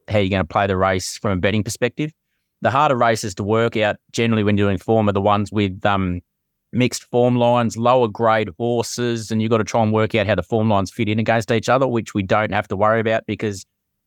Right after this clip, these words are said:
we've already seen these horses running against each other a number of times.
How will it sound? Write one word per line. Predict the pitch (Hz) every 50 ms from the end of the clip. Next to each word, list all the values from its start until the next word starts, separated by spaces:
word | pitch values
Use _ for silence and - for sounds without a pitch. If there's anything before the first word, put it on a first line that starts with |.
| _
we've | - 123 107
already | 120 117 117 107
seen | - - 117 113
these | 117 113 107 98
horses | 127 120 104 104 104
running | 113 117 113 113 113 113
against | 110 104 -
each | 120 110 -
other | 127 110 110 107
a |
number | 107 113 113 117
of | 107 92
times. | - 113 123 120 113 -